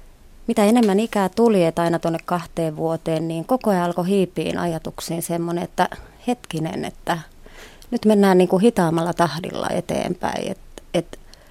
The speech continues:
se ensimmäinen sana odotuttaa ja,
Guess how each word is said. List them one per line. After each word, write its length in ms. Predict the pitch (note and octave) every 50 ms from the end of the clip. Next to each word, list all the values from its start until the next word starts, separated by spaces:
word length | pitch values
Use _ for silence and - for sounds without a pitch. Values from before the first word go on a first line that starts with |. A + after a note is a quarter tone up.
| - -
se 140 | - - - -
ensimmäinen 580 | G3+ G#3+ G3+ - F#3 F3 E3+ E3+ E3+ E3 E3
sana 380 | D#3 - F3+ F3+ F3 E3 D#3+ E3+
odotuttaa 880 | - - - - - - - - - - - - - - - - - -
ja, 260 | - - - G3 F3+